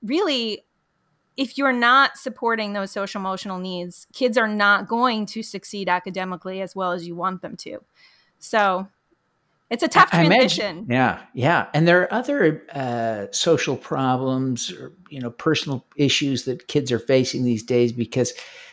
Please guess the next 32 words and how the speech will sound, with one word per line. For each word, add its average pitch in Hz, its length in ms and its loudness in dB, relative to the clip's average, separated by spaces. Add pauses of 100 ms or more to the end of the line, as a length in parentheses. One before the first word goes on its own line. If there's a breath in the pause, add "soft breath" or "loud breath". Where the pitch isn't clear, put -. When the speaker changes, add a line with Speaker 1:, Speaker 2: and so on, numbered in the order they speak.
(160 loud breath)
Speaker 2:
the 135 140 6
economy 185 680 0
is 107 120 -2
so 151 800 2
hot - 320 0
and 101 100 -8
cold - 420 -2
right 104 280 -4
now. 98 420 -10
You 139 80 -4
know, 139 100 2
we, 156 160 4
we 156 220 4
really 233 240 2
see, - 420 0 (800 loud breath)
frankly, 262 380 2
most 165 600 4
people 147 520 0
are 123 140 0
just 120 380 -2
fine. 196 520 -2 (180)
And 123 160 0
it's, - 520 -2
it's 127 320 2
easy. 202 280 -2
In 131 100 -2
fact, 180 220 0
some 285 200 -4
people, 135 520 0 (460 soft breath)
the 123 80 0
more 143 260 6
affluent, 143 640 -2